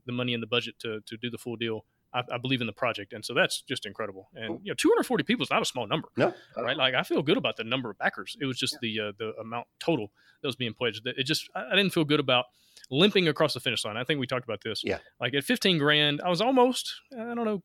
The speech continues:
Speaker 1: I don't know, like forty-two percent, something like that. So almost half. I feel like the project would have barely funded,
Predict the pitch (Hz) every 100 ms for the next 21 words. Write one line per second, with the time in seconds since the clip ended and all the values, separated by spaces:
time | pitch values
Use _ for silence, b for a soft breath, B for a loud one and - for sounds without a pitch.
0 | - - 180 123 135 151 190 180 170 180
1 | 156 160 151 143 123 113 b b b -
2 | 233 226 151 113 98 _ _ _ _ _
3 | - - 349 269 180 - 202 160 - 262
4 | 285 139 117 165 226 226 220 - 208 208
5 | 220 214